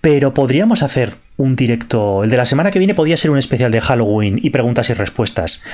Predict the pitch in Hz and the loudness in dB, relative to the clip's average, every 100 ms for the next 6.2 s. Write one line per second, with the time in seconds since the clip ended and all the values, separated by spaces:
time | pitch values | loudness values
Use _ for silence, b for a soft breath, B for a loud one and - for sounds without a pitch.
0 | B - 135 147 131 135 127 131 117 110 | B -2 0 0 0 0 0 -2 -2 0
1 | 127 123 - _ _ 175 180 175 160 147 | -2 -4 -8 _ _ 0 2 2 0 0
2 | 139 131 135 135 123 131 127 - 120 123 | 0 0 2 2 0 0 -2 -2 -2 0
3 | 117 113 117 113 107 104 B B B 143 | 0 -2 -2 0 -2 -4 B B B -2
4 | 127 131 123 110 123 120 107 110 104 107 | 0 -2 -2 0 0 2 2 0 0 -4
5 | - 120 113 98 110 95 76 - 101 87 | -2 -2 0 -2 0 -2 -4 -6 -2 0
6 | 120 | -2